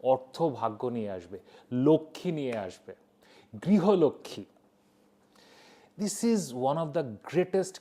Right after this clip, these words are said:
greatest, greatest combination in astrology। দ্বিতীয় ঘরে যদি শুক্র থাকে, ভিনাস থাকে, তাহলে আপনার বউ অথবা আপনার গার্লফ্রেন্ড, বউই ধরেন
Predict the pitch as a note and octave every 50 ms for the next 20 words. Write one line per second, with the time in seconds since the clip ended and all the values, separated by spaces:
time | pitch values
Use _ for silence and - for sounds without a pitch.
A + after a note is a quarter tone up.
0 | _ - - C#3+ C#3+ D3 D#3+ D#3 C#3 C#3+ - - _ - - C#3+ D#3 D3+ E3 E3
1 | D3+ - - - B2 A#2 A2+ A#2 A#2 G#2+ G#2+ A#2 A2 G#2 G2+ F#2+ - - - F#2+
2 | - - - - - _ _ _ _ _ _ _ - - _ _ _ _ _ _
3 | - A#2+ F#2+ C#3 E3 - B3+ B3 A3+ G3+ G3+ G#3+ G#3 G3+ G#3 G#3 G#3 D#3 - -
4 | _ _ _ - - - F3+ - - A3 G3 - D3+ D#3 - - A#2+ G2 F#2+ A#2+
5 | D3 E3 F3+ E3+ - - - D3 - D#3+ - - A#2+ A#2+ - - E3 E3+ E3+ D3+
6 | D3 - - D#3+ E3 D#3+ D#3 C3 G#2+ C3 C3+ C#3+ D3 D3 D3 C#3+ - - - -
7 | - _ _ _ _ C3+ C#3+ D#3 F#3+ G3+ G#3 G3 F#3+ F3+ F#3 E3+ D3 B2+ B2+ A#2+
8 | A2+ - - A#2 G#2+ A2+ - _ _ _ - A2 G#2 C3 G3+ C4+ D#4 E4 D#4 A3
9 | D3+ C3 B2 A2+ A2 A2+